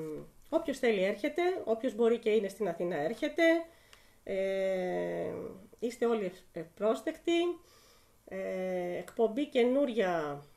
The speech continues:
επόμενη εκπομπή θα γίνει με τον καινούριο χρόνο. Θα είμαστε εκεί, θα βγάλουμε φωτογραφίες. Τώρα, δεν ξέρω αν θέλετε να βγάλετε φωτογραφίες, βγάζετε.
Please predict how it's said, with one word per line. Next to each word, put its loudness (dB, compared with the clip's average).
επόμενη 2
εκπομπή -2
θα -2
γίνει 0
με -2
τον 0
καινούριο -2
χρόνο. 0
Θα 2
είμαστε -2
εκεί, -6
θα -2
βγάλουμε -2
φωτογραφίες. 0
Τώρα, 2
δεν -2
ξέρω 6
αν 2
θέλετε 0
να 2
βγάλετε 0
φωτογραφίες, -2
βγάζετε. 0